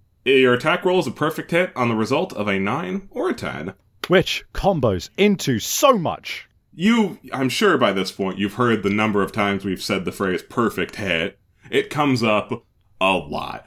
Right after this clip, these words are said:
Speaker 1: There's lots of weapons that have bonuses that proc on perfect hits. There's lots of fighting arts that proc on perfect hits.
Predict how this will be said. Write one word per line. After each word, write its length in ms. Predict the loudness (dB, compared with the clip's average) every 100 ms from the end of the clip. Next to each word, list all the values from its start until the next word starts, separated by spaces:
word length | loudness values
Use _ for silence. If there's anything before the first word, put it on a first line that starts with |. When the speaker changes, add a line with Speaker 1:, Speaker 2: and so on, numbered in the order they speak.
| -2
Speaker 1:
There's 200 | 0 2
lots 320 | 2 2 2
of 140 | -2 2
weapons 480 | 2 2 -2 -2
that 160 | -4 -2
have 240 | -2 -2
bonuses 500 | 0 0 0 0 -2
that 140 | -2 -4
proc 400 | 2 2 2 -4 _ -8 -2
on 260 | 0 0
perfect 400 | 0 -2 -2 -8
hits. 200 | -10 -10
There's 160 | -6 -2
lots 160 | -2
of 120 | -2 0
fighting 340 | 2 4 2
arts 120 | 0
that 180 | -2 -4
proc 400 | 0 2 2 -2 -16 -14 -2
on 320 | 2 2 2
perfect 400 | 0 0 -2 -6
hits. 240 | -8 -8